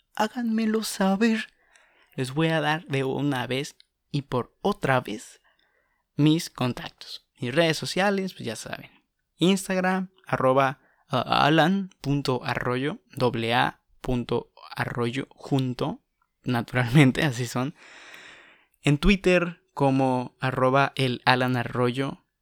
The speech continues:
entre el, entre cada palabra, guion bajo. Si quieren un contacto, pues, más íntimo, pueden buscarme en Facebook como Alan Arroyo Díaz. Ahí saldrá... Bueno, no,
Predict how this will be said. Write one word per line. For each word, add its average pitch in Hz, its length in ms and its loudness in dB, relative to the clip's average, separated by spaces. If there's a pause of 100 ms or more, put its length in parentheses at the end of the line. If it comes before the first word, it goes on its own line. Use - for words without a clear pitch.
(300)
entre 120 480 0
el, 107 140 -6
entre 120 240 -4
cada 127 200 4
palabra, 123 440 -2 (240)
guion 120 340 0
bajo. 131 380 2
Si - 180 -8
quieren 160 280 2
un 156 120 2
contacto, - 760 -4
pues, - 180 -16
más 120 320 -6
íntimo, 120 720 -4 (220)
pueden 113 400 -6
buscarme 117 340 -6
en 120 80 -8
Facebook 123 400 -6
como - 400 -8
Alan 120 320 0
Arroyo 117 460 -8
Díaz. 131 400 -6
Ahí 123 100 -4
saldrá... 117 580 -6 (1200)
Bueno, 131 280 4
no, 117 400 -4